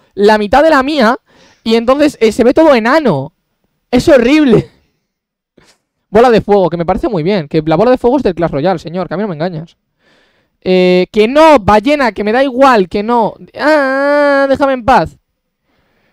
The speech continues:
Vamos a... Ah, de-, vale. Yo le estoy dando a botones. O sea, literalmente llevamos como diez minutos de juego y el capullo de él no me está dejando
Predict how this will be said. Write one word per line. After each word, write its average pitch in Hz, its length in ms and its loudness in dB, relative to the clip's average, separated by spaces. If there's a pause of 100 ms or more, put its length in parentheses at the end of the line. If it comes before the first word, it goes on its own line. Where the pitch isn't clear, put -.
(920)
Vamos 214 300 -4
a... 220 140 0 (120)
Ah, 233 240 2
de-, 185 200 -8
vale. 170 460 0 (640)
Yo 185 100 0
le 226 40 4
estoy 294 140 0
dando 208 140 2
a 143 40 -2
botones. 143 440 -4
O - 40 -18
sea, 196 160 0
literalmente 190 380 -2
llevamos 226 260 0
como 208 160 -4
diez 214 180 0
minutos 240 240 -4
de 233 80 -2
juego 233 320 0 (260)
y 185 80 -4
el 170 80 -2
capullo 202 320 -2
de 233 60 2
él 233 120 -4 (180)
no 220 240 -4
me 240 140 -2
está 247 220 -2
dejando 233 580 0